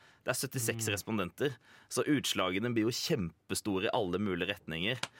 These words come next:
Speaker 1: Ehm, <clears throat> så selv om det er en, et kjempekult narrativ, og det ser for seg at prestene er helt gærne,
Speaker 2: <laughs> Ja.
Speaker 1: i hvert fall de vordende prestene, så vet jeg ikke helt hvor mye vi skal legge i det.
Speaker 2: Ja,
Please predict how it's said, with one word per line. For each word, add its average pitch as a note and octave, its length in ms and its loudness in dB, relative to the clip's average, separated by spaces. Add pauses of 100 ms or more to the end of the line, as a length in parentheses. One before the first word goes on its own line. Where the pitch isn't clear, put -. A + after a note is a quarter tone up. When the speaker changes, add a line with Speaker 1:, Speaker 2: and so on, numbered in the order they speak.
(520)
Speaker 1:
Ehm, G2+ 840 2 (160)
<clears throat> A#2 500 0
så A2 200 0
selv G2+ 180 2
om G2 80 -2
det G2+ 80 4
er G2+ 40 4
en, G2+ 180 -4
et G2+ 80 -8
kjempekult G#2 500 -2
narrativ, F#2 500 0 (400)
og F#2 180 0
det - 60 -10
ser - 200 0
for F2 100 -8
seg F2 140 -2
at - 220 -14
prestene E2+ 440 -4
er - 80 -14 (240)
helt D3 140 -2
gærne, A#2+ 380 2 (100)
Speaker 2:
<laughs> - 100 -12
Ja. A2 120 -2
Speaker 1:
i - 40 0
hvert G2 100 0
fall F#2+ 80 -2
de G#2 120 2
vordende F2+ 500 0
prestene, G2+ 460 -2 (440)
så F#2 380 0
vet E2 200 -2
jeg E2+ 200 0
ikke - 180 -6 (140)
helt F2+ 220 0
hvor G2 80 -6
mye F2 140 0
vi D#2 60 -4
skal D#2+ 140 -4
legge D2+ 220 -4
i - 20 -8
det. C2 160 -6 (2000)
Speaker 2:
Ja, F3+ 200 4